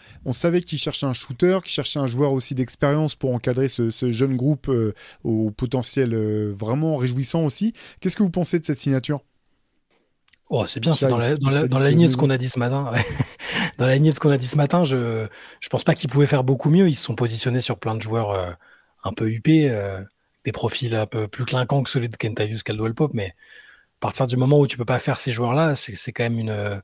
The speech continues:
Speaker 2: je trouve que c'est une belle assurance en théorie. C'est un joueur qui est fiable, qui a été titulaire dans deux équipes championnes N B A récemment, qui défend, qui est capable de shooter aussi, euh,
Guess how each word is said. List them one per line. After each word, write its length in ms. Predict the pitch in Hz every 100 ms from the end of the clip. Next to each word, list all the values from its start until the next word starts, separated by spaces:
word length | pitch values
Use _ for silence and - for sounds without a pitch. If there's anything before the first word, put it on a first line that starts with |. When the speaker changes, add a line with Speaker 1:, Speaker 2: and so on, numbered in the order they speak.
| - - -
Speaker 2:
je 80 | -
trouve 100 | 123
que 60 |
c'est 80 | 123
une 100 | 117
belle 160 | 127 131
assurance 500 | 127 - 139 151 143
en 120 | 123
théorie. 380 | 127 131 160 151
C'est 120 | 120
un 80 | 107
joueur 240 | 117 113
qui 80 | 117
est 60 |
fiable, 420 | - - 139 131 117
qui 80 |
a 60 | 113
été 140 | 113
titulaire 440 | 107 120 - 123 113
dans 160 | 107
deux 240 | 107 123 120
équipes 220 | 117 131
championnes 320 | - 113 117
N 100 | 113
B 140 | 110 117
A 80 |
récemment, 440 | 110 - 110 135 143 _ _ _ _ _
qui 120 | - 127
défend, 480 | 120 - 139 156
qui 160 | - 123
est 40 |
capable 320 | 113 113 120 110
de 60 |
shooter 320 | 110 123 -
aussi, 340 | 113 - 123 113
euh, 180 | 98